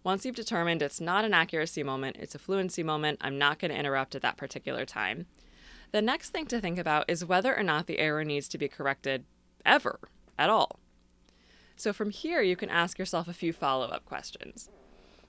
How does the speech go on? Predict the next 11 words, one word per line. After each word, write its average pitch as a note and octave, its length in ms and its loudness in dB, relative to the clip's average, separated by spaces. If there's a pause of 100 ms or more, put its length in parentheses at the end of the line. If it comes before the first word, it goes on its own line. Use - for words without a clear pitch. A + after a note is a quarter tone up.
(160)
Um, D#3 500 4 (200)
reasons A#3 800 -4
why E3 600 6 (120)
we F3+ 160 0
may F3 380 4
or F#3 80 4
may E3+ 140 0
not C3+ 400 0
correct D3+ 360 -2
an C#3 80 -8
error - 420 -4